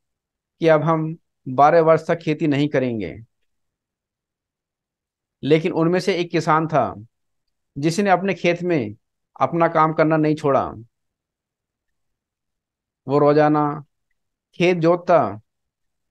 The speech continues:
गुड़ाई करता, बीज बोने का काम कर रहा था। जैसे एक खेती का काम होता है, वो पूरी मेहनत के साथ में उसी तरीके से काम कर रहा था। अब ये माजरा देखकर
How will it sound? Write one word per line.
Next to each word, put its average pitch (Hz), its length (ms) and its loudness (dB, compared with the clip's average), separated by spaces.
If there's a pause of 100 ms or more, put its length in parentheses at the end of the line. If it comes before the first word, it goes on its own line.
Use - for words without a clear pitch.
(720)
गुड़ाई 147 360 4
करता, 160 580 -2 (360)
बीज 165 260 2
बोने 170 300 0
का 175 120 -2
काम 165 260 0
कर 156 140 2
रहा 143 200 2
था। 113 380 -6 (1900)
जैसे 160 300 2
एक 156 220 -4
खेती 165 300 -2
का 165 100 0
काम 151 240 2
होता 143 280 2
है, 139 320 -4 (380)
वो 165 100 0
पूरी 175 280 0
मेहनत 156 320 0
के 165 80 -2
साथ 143 320 -2
में 120 280 -4 (340)
उसी 156 220 -4
तरीके 156 320 0
से 160 120 -6
काम 135 240 -2
कर 127 140 -2
रहा 113 160 2
था। 107 340 -10 (1700)
अब 127 160 0
ये 156 140 4
माजरा 147 420 2
देखकर 143 600 -2